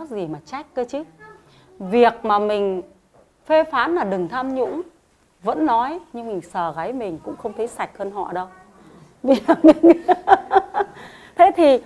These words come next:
nó sẽ bớt đi cái tâm oán trách. Bớt cái tâm oán trách thì mình đã đỡ khổ đã. Chứ không lại mất thời gian a dua ngồi với dăm ba bạn nước chè rồi quán cà phê, toàn chửi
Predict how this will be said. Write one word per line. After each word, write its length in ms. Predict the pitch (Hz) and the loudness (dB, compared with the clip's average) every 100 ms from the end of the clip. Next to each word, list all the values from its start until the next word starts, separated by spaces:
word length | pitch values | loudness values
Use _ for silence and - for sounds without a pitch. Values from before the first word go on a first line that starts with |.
| - | -4
nó 100 | 302 | -4
sẽ 180 | 311 359 | 0 0
bớt 340 | 359 392 440 302 | 4 4 4 0
đi 220 | 339 339 | 0 0
cái 100 | 349 - | -2 2
tâm 320 | 339 330 330 | 4 4 0
oán 300 | 247 262 330 | -4 0 0
trách. 220 | 349 370 403 - _ _ _ _ _ _ _ | 0 -2 -4 -16 _ _ _ _ _ _ _
Bớt 220 | 294 339 339 | 6 6 6
cái 60 | |
tâm 160 | 320 269 | -2 0
oán 180 | 240 262 | -2 -4
trách 180 | 320 320 | -8 -8
thì 80 | 240 | -6
mình 220 | 190 180 | -4 -4
đã 80 | 185 | -4
đỡ 160 | 214 220 | -6 -6
khổ 300 | - 185 151 | -4 -2 -2
đã. 240 | 180 254 - _ _ _ _ | -6 -8 -16 _ _ _ _
Chứ 100 | 330 | -8
không 300 | - 349 339 | 2 2 4
lại 120 | 240 | 4
mất 180 | 277 440 - | 4 2 2
thời 160 | 233 | 0
gian 240 | 185 285 - | 4 2 2
a 260 | - 311 | 0 0
dua 280 | 311 311 311 | 0 0 0
ngồi 340 | 311 262 208 165 | 2 2 2 2
với 140 | 240 | -2
dăm 320 | 254 320 311 | -2 0 2
ba 200 | 311 311 | 2 2
bạn 300 | 254 254 - | 4 2 2
nước 220 | 294 403 | -4 -4
chè 340 | - 247 202 175 | -2 2 2 2
rồi 120 | 175 165 | -2 -2
quán 200 | 196 320 | -2 0
cà 140 | 247 | -2
phê, 240 | 233 277 277 - _ _ _ - | -2 -4 -6 -12 _ _ _ 0
toàn 340 | 208 196 180 170 | 2 2 -2 -4
chửi 440 | 220 170 143 | -6 -4 -6